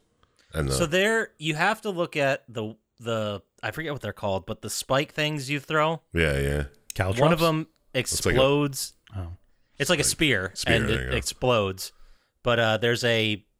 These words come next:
Speaker 2: orange one that I think you do via, uh, the two women who are weapon
Speaker 1: Yeah,
Speaker 2: makers
Speaker 1: yeah.
Speaker 2: that you find. In the, like, if you do all their missions, they give you a fucking sweet
Speaker 1: Yeah, they
Speaker 2: spike.
Speaker 1: give you the first prototype exploding one,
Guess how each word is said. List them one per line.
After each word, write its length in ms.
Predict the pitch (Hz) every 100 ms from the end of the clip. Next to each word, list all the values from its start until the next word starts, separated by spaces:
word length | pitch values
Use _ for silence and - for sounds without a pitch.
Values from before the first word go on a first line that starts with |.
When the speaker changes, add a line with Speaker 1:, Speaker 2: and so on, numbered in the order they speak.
| _ _ -
Speaker 2:
orange 400 | 135 151 156 135
one 240 | 147 151
that 100 | 139
I 60 | 113
think 300 | - 127 -
you 120 | 123
do 380 | 110 113 113 110
via, 640 | 101 107 104 104 101 95 -
uh, 160 | 101 95
the 100 | -
two 220 | - 135
women 280 | 113 120 123
who 180 | 120 110
are 680 | 104 98 95 92 92 92
weapon 220 | 92 120
Speaker 1:
Yeah, 100 | 92
Speaker 2:
makers 320 | 87 82 80 80
Speaker 1:
yeah. 60 |
Speaker 2:
that 60 | 80
you 80 | 78
find. 260 | 160 151
In 80 | 160
the, 60 | 151
like, 160 | 127
if 80 | 120
you 80 | 120
do 120 | 139
all 120 | 123
their 180 | 123 117
missions, 320 | 127 131 139
they 100 | 113
give 140 | 104 101
you 80 | 82
a 40 |
fucking 340 | - 95 - -
sweet 680 | - - - - 95 - -
Speaker 1:
Yeah, 80 | 95
they 60 |
Speaker 2:
spike. 60 | 92
Speaker 1:
give 120 | 104
you 60 | 101
the 120 | 82
first 580 | - - - 92 82 -
prototype 480 | 85 80 71 78 69
exploding 520 | - - 73 73 64
one, 160 | 62